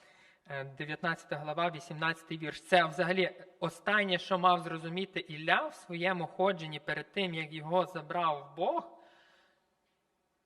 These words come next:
побачити приховану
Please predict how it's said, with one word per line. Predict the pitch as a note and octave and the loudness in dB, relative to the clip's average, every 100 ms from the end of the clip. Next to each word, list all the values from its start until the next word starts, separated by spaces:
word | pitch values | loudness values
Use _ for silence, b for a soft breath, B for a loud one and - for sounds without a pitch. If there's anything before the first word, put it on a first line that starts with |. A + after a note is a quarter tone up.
| _ _ | _ _
побачити | D3 D3 F3 F#3 - F3+ F3 E3+ - _ _ _ _ _ | -4 0 0 0 -4 -8 -6 -6 -10 _ _ _ _ _
приховану | F#3 F3 - F3 F3 E3+ E3 | -10 -8 -2 -2 -2 -10 -14